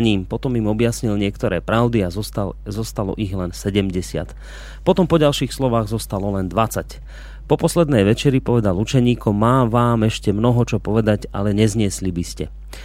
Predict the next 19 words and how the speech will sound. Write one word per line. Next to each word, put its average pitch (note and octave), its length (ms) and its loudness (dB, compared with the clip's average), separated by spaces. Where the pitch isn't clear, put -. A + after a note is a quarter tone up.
To D#3 80 4
bolo E3+ 240 6
po A#2+ 160 2
troch B2+ 240 4
rokoch B2 320 2
vyučovania A#2 720 4
učeníkov G#2 800 2
osobou G2+ 320 2
Ježiša G#2+ 480 2
tak C3+ 240 0
nepredstaviteľne A2+ 960 2
veľká A#2 320 2
bariéra, G#2 560 4
lebo G2 240 2
ešte A2+ 240 0
sme G#2 240 0
myslou A#2 400 2
v F#2+ 80 -6
staroveku, A#2 640 2